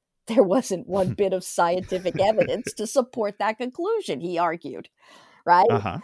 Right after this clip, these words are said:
Speaker 1: But this is this shift we're talking about from what, you know, Gallup and Roper originally intended and how then the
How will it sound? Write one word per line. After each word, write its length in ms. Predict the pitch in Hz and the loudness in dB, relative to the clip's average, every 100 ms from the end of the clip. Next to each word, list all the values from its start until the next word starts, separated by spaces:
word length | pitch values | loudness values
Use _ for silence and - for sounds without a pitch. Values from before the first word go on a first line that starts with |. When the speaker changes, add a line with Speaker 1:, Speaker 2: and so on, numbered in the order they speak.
| - | 6
Speaker 1:
But 140 | 240 | 6
this 160 | 320 339 | 6 0
is 100 | - | 0
this 240 | 214 - | 0 0
shift 340 | - 262 262 | 2 4 4
we're 100 | - | -2
talking 460 | 208 302 277 - 175 | 2 8 8 8 -2
about 360 | 165 113 117 - | 0 2 2 2
from 200 | 170 180 | 0 4
what, 320 | 185 170 - - | 4 4 0 0
you 100 | 214 | 4
know, 300 | 175 107 165 | 6 4 4
Gallup 340 | 185 180 196 190 | 6 8 6 2
and 140 | 170 | 2
Roper 400 | 180 185 139 - | 2 4 0 0
originally 680 | - 170 185 180 170 170 - | 0 0 -2 -2 -4 -4 -4
intended 800 | - - - 330 330 165 80 - _ - - - | -8 -10 0 4 4 2 -2 -4 _ -20 -14 0
and 340 | 180 160 170 _ - - - | 0 0 -4 _ -18 -16 -4
how 580 | 220 208 185 170 175 170 _ - _ - | 2 4 4 2 0 -6 _ -20 _ -16
then 640 | 175 175 165 175 160 - - _ | -4 0 2 0 -6 -12 -18 _
the 80 | - | -20